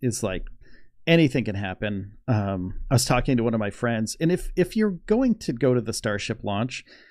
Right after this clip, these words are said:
when they do announce it, just please take a, take a second because, um, it's going to be, it's going to be, um,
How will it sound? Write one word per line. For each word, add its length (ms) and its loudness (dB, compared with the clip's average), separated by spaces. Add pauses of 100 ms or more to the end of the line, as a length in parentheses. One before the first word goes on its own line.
(180)
when 160 6
they 100 4
do 240 2
announce 420 0
it, 200 -2 (1000)
just 260 2
please 300 2
take 240 0
a, 80 -4
take 280 -2
a 60 -2
second 480 0 (100)
because, 520 0
um, 500 0 (380)
it's 140 0
going 240 6
to 60 4
be, 440 0 (1500)
it's 140 -4
going 260 6
to 80 6
be, 360 2
um, 680 -4